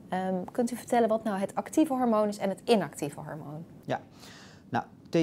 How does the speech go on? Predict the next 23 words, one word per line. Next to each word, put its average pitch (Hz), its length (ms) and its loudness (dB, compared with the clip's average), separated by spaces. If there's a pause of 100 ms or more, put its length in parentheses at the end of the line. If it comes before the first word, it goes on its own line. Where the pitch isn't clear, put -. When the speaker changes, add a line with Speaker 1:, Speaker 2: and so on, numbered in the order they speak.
Speaker 2:
vier 240 500 2
is 170 480 -2
het 147 380 -4
hormoon 143 420 0
dat 131 120 -2
door 135 120 0
de 117 60 -4
schildklier 175 380 0
wordt 139 180 -2
gemaakt 123 380 -2
in 110 100 -6
eigenlijk 113 340 -6
de 120 80 -10
grootste, 110 760 -4 (160)
eh, 104 220 -8
hoeveelheid. 110 720 0 (300)
Ehm, 101 580 -6 (260)
maar 131 120 -4
dat 151 120 2
is 160 80 -4
ook 160 160 0
het 156 200 -4 (120)
inactieve 156 640 -4